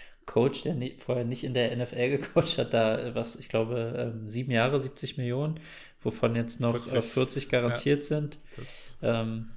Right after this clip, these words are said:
Speaker 2: ich
Speaker 1: ja, da
Speaker 2: sag's.
Speaker 1: kann man sich auf jeden Fall jetzt auf die, äh, Veranda setzen und den ein oder anderen Whisky, äh, äh,
Speaker 2: Ja, ich hab schon
Speaker 1: sorgenlos trinken.
Speaker 2: immer wieder gesagt,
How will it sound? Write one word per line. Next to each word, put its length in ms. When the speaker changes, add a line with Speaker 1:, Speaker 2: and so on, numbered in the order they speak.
Speaker 2:
ich 360
Speaker 1:
ja, 120
da 80
Speaker 2:
sag's. 140
Speaker 1:
kann 100
man 100
sich 140
auf 100
jeden 120
Fall 140
jetzt 160
auf 200
die, 260
äh, 480
Veranda 420
setzen 400
und 160
den 120
ein 180
oder 180
anderen 260
Whisky, 400
äh, 160
äh, 360
Speaker 2:
Ja, 120
ich 120
hab 140
schon 320
Speaker 1:
sorgenlos 580
trinken. 380
Speaker 2:
immer 240
wieder 220
gesagt, 340